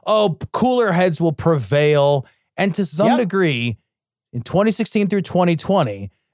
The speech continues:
Speaker 1: there were times when very clearly that was the truth.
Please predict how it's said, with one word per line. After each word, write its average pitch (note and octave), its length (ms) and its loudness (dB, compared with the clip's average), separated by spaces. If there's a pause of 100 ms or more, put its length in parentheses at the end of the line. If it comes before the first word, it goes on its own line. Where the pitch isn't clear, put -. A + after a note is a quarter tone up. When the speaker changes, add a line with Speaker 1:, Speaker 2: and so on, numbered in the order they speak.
Speaker 1:
there E3 120 2
were F#3+ 120 2
times F#3+ 580 0
when C#3 140 -2
very G3 300 2
clearly E3+ 460 0
that D3 180 0
was C3+ 140 -2
the B2 80 -4
truth. - 500 -8